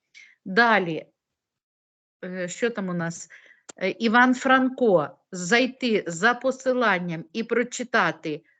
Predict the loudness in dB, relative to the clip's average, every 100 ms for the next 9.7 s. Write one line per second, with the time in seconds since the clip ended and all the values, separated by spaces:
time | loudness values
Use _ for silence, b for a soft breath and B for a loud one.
0 | -10 0 0 2 0 -2 -4 -6 -6 -6
1 | 0 0 0 -4 -2 2 2 0 -6 -8
2 | -6 -8 _ -8 -6 -4 -4 -6 0 0
3 | 0 -4 -2 -2 -2 -4 -4 -4 0 0
4 | -2 B -10 -4 0 2 2 0 _ -6
5 | 0 2 0 -6 -4 -2 -2 -4 B -10
6 | -2 0 0 -2 2 4 2 -2 _ -14
7 | -4 -2 0 0 -2 -6 _ -8 -4 -2
8 | 0 0 0 -2 -2 -2 -2 -2 -4 -6
9 | -4 -4 -4 -6 -8 -10